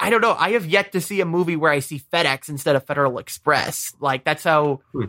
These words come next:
Speaker 1: that's how much it's been Federal Express, which is interesting. Like, I'm, I'm also trying to wonder, like, I, I, I,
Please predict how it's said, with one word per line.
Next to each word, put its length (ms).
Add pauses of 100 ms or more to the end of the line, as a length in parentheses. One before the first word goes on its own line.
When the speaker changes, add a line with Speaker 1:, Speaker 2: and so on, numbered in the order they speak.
(140)
Speaker 1:
that's 160
how 80
much 220
it's 140
been 260
Federal 320
Express, 560
which 160
is 120
interesting. 600
Like, 280 (300)
I'm, 160 (520)
I'm 60
also 180
trying 200
to 60
wonder, 420
like, 200
I, 180
I, 240
I, 260